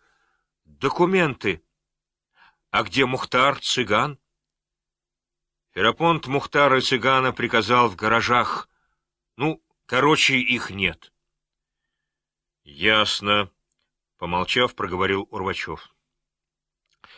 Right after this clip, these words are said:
«Ясно. Красиво задумано. Рвач, значит, в гробу,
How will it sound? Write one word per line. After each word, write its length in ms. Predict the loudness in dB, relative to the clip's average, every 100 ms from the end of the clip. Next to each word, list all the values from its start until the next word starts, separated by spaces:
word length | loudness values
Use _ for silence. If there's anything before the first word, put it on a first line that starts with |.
| -12
«Ясно. 760 | 0 4 4 4 0 -2 -4 -10 _ _ _ _
Красиво 520 | -4 -2 -2 -2 -2
задумано. 520 | -2 -2 -2 -2 -6 -8 _ _ _ _ _ _ _ _ _ _ -6
Рвач, 520 | 0 2 2 2 0
значит, 360 | 0 2 0 -2
в 80 | -2
гробу, 580 | 0 0 0 -2 -4